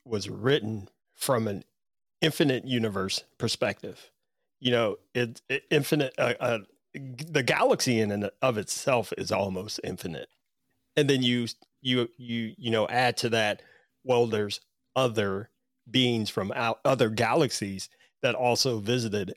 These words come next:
and worked alongside of this galaxy far, far away a long, long time ago.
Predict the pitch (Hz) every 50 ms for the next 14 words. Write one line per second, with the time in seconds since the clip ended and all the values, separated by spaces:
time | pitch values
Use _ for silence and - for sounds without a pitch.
0 | _ _ 113 117 107 107 110 113 110 101 - - - - - _ _ _ _ _
1 | _ _ _ _ - 113 113 107 110 104 101 - - 143 127 113 110 104 90 98
2 | 92 87 104 95 - 117 104 101 98 95 101 101 - - 101 - - 120 107 101
3 | 101 98 - - 113 101 95 95 98 101 123 78 92 104 107 101 104 104 101 101
4 | 90 98 - - 202 214 202 139 - 95 76 57 -